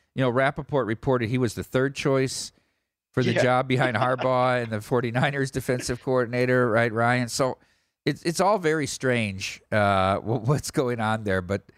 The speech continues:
Speaker 1: you know, they were so, so excited with Russell Wilson going there, and now the, the next thing is, like, when, when are we gonna be relevant again? Is it gonna be now, or is it, is it, you know,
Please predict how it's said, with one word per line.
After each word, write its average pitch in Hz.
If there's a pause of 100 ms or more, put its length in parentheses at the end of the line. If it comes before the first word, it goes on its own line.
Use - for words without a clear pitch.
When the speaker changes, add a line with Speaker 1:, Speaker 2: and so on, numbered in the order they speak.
(460)
Speaker 1:
you 120
know, 113
they 135
were 147
so, 139
so -
excited 127
with 117
Russell 120
Wilson 120
going 117
there, 104
and 104
now 113
the, 104
the 104
next 113
thing 107
is, 98
like, 101
when, 107
when 113
are 110
we 107
gonna 104
be 101
relevant 98
again? 87
Is 87
it 92
gonna 98
be 95 (100)
now, 110
or 131
is 95
it, 104
is 95
it, 104 (180)
you 98
know, 90